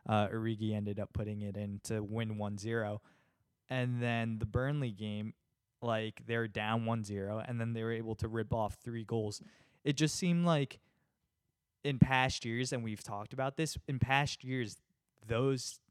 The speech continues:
Liverpool teams would have lost or tied that game. Um, they would have probably tied that Everton game, and then they would have lost that Burnley game. And they've been able to find ways to win.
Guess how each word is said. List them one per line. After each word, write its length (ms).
Liverpool 540
teams 400
would 160
have 180
lost 540
or 140
tied 340
that 200
game. 280
Um, 380
they 80
would 160
have 80
probably 280
tied 300
that 160
Everton 460
game, 340
and 160
then 140
they 80
would 120
have 160
lost 360
that 200
Burnley 360
game. 360
And 440
they've 240
been 320
able 600
to 480
find 340
ways 380
to 100
win. 240